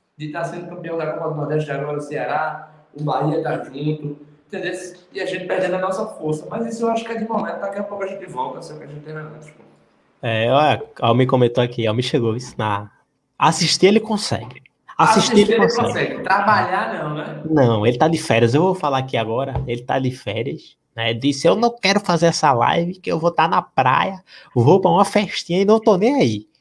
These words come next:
Speaker 2: Mensagem, tem mensagem dele falando isso, cara.
Speaker 1: Você é um vagabundo.
Speaker 2: <laughs> E ele comentou aqui, "Todinho a Gil do Vigor."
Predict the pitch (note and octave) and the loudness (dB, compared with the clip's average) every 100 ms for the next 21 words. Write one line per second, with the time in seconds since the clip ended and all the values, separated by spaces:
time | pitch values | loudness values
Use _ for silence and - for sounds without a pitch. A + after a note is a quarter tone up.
0 | _ _ _ _ _ _ - C3 C#3 C3+ | _ _ _ _ _ _ -4 0 0 0
1 | F3 F#3 F#3+ A3 D#4 - G#3+ G#3+ G3 - | -4 -4 -4 -4 -4 0 -2 -2 -8 -10
2 | G3+ G3 F#3 D3+ - B2+ _ _ B3 A#3 | -14 -10 -10 -10 -12 -20 _ _ -10 -6
3 | G3+ A3 G#3+ - D3 C#3+ F3 - - - | -4 -2 -4 -6 -8 -8 -12 -14 -18 -20
4 | - _ _ _ - - D3+ C#3 E3 E3+ | -20 _ _ _ -8 0 6 8 6 4
5 | E3 F3 F#3 - C3 D#3 C#3 D3+ C#3+ D3 | 4 6 4 4 4 4 6 6 6 4
6 | D#3 D#3 A2+ | 0 -2 -4